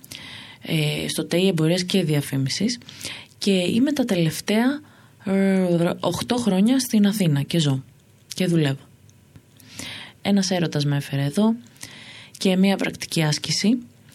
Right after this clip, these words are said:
Ε, ο έρωτας τελείωσε πολύ σύντομα, μπορώ να πω.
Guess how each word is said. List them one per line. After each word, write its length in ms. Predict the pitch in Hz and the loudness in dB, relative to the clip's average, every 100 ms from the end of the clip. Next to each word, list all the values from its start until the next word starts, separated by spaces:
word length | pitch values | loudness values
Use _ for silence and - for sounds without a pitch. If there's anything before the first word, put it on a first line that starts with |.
| - - - - - - | -18 -16 -16 -20 -14 -6
Ε, 180 | - - - | -6 -6 -6
ο 140 | - 220 | -2 2
έρωτας 360 | 226 220 196 | 2 2 -2
τελείωσε 440 | - 180 185 180 165 | -2 0 0 0 -2
πολύ 360 | - 156 156 | -2 0 2
σύντομα, 360 | 147 143 139 139 | 0 0 0 0
μπορώ 260 | 131 135 139 | 0 -2 0
να 120 | 135 | -2
πω. 320 | 190 202 | 0 -2